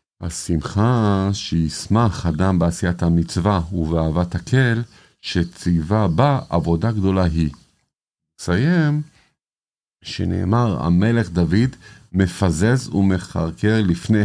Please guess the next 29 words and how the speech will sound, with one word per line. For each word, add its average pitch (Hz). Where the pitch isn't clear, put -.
השם." 87
המלך 87
דוד, 87
אה, 95
זאת -
אומרת, 147
כמו 139
שהתחלנו, 135
השמחה 117
זה 87
עבודה 85
גדולה 85
היא, 95
והוא 90
ככה 95
מביא 85
את 85
זה 85
הרמב"ם 82
להלכה, 80
ויותר 90
מזה, 104
הוא 90
אומר, 98
עד 110
שנאמר, 92
"המלך 107
דוד 95
מפזר 92